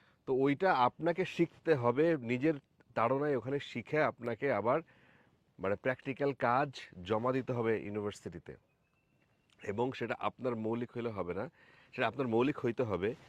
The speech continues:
এবং সেই মৌলিক জিনিস কোনো না কোনো অ্যাসোসিয়েশনের সাথে, কোনো না কোনো, মানে, বেসমেন্ট আছে কোনো প্রতিষ্ঠানের, এমন প্রতিষ্ঠানে আপনার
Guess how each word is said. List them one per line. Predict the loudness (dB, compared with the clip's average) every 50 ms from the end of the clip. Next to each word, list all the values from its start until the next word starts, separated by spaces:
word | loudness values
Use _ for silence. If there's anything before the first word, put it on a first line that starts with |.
| -20 -14 -10
এবং | -4 -2 -2 -2 -2
সেই | -2 -2 0 0
মৌলিক | 0 0 0 0 0 -2 -4 -4
জিনিস | -4 -6 -6 -6 -8 -12 -16 _
কোনো | -4 -2 0 0
না | 0 0
কোনো | 0 -2 -2 0
অ্যাসোসিয়েশনের | -2 -2 -4 -8 -10 -6 -6 -6 -4 -6 -6 -6
সাথে, | -6 -8 -8 -8 -10
কোনো | -8 -6 -4 -4 -2
না | -2
কোনো, | -2 -2 0 -2 -2 -2 -6 -12 -20 -20 -20 -20 -20 -20 -20 _ _ -4
মানে, | -2 0 2 2 2 2 2 0 -2 -6 -12
বেসমেন্ট | -16 -4 2 4 4 4 4 2 0 2 2 2 2 2 -2 0
আছে | 2 2 2 2 2 2 2 2
কোনো | 2 0 0 0
প্রতিষ্ঠানের, | 0 0 -2 -2 -2 -4 -4 -2 0 0 0 0
এমন | 0 0 0 -2 -2
প্রতিষ্ঠানে | -4 -6 -8 -6 -8 -10 -8 -8 -6 -4 -4
আপনার | -4 -4 -6 -10